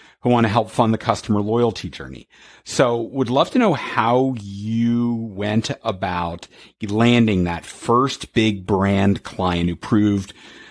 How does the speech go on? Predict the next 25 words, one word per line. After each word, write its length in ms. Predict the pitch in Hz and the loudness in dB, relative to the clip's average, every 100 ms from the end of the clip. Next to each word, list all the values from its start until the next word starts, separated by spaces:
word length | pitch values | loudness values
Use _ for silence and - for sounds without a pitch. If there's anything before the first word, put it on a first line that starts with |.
| - _ | -20 _
to 100 | - | -2
be 360 | 90 110 104 104 | 0 2 4 2
the, 640 | 90 95 92 90 90 90 - | 2 2 2 0 -2 -6 -4
you 100 | 95 | -2
know, 320 | 87 82 80 _ - - _ _ _ _ _ _ _ _ - | -2 -4 -10 _ -20 -20 _ _ _ _ _ _ _ _ -18
the, 320 | 110 104 90 - | -8 -6 -6 -10
the, 480 | 107 104 92 90 - | -14 -8 -8 -8 -12
the 220 | 107 104 | -8 -2
unlock 680 | 110 143 147 127 120 117 - | 2 4 4 4 2 0 -2
that 560 | 113 95 90 90 - - _ _ - | -4 -4 -4 -10 -14 -16 _ _ -6
helped 580 | 807 123 120 113 - - | -2 2 2 0 -10 -20
Fetch 400 | - - 113 - | -4 0 0 0
grow, 380 | - 117 113 120 | 0 2 2 2
and 220 | 110 117 | 0 0
what 120 | 143 294 | 2 0
were 60 | |
some 240 | - 247 185 | -2 0 2
of 60 | |
the, 240 | 156 131 - | 2 2 -2
kind 160 | - 120 | -2 0
of 60 | |
the 60 | 95 | -2
key 280 | - - 147 | -6 -6 -2
differentiators 920 | 131 120 120 113 117 117 104 95 90 | 0 0 2 2 2 0 -2 -2 -8
between 600 | 113 - - 110 107 101 | -10 -4 2 4 4 2